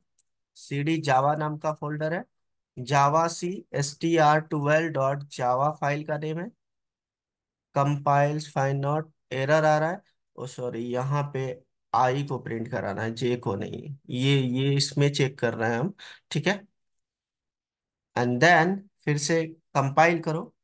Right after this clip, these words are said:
देखो compiles fine, क्लास का नेम है my string। चलिए, हमने यहाँ पे लिखा दीपक, डीईवी।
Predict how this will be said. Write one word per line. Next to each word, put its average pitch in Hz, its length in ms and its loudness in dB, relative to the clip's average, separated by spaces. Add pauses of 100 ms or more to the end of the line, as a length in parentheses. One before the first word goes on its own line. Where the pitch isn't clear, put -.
(260)
देखो 127 540 -6
compiles 143 540 2
fine, 160 300 2 (440)
क्लास 151 340 4
का 151 160 -2
नेम 147 220 -6
है 147 200 -2
my 139 540 -4 (920)
string। 120 680 -6 (1300)
चलिए, 92 360 -6 (360)
हमने 170 240 4
यहाँ 170 200 4
पे 165 140 0
लिखा 156 300 0
दीपक, 143 800 0 (140)
डीईवी। 131 840 -4